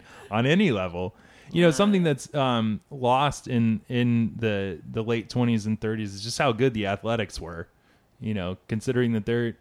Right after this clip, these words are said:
Speaker 1: uh, going toe-to-toe with the murderers' row of the Yankees.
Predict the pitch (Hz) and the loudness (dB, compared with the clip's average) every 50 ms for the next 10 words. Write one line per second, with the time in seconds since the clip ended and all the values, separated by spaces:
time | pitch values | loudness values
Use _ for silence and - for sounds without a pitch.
0 | _ - 120 117 113 110 107 110 120 - _ - 147 131 120 120 120 117 127 127 | _ -4 -4 -2 -2 -2 -4 -8 -12 -16 _ -12 -12 -12 -12 -12 -10 -6 -4 -4
1 | 127 117 - - - - 139 117 - - 131 127 120 113 104 - 131 123 123 123 | -4 -4 -6 -10 -16 -20 -20 -12 -6 -4 -2 -2 -2 -4 -2 0 2 2 4 2
2 | 117 - - 113 107 104 101 - - 127 120 120 123 135 123 127 120 117 107 95 | 0 -2 -4 -6 -6 -6 -8 -14 -14 -10 -6 -4 -2 -2 0 0 0 0 -2 -4
3 | 98 98 120 127 127 123 117 113 107 101 98 104 101 107 120 151 165 147 - - | -4 0 2 2 2 2 2 0 -2 -4 -6 -6 -4 -4 -2 -2 -4 -6 -8 -12
4 | - 85 - - - | -20 -20 -20 -20 -20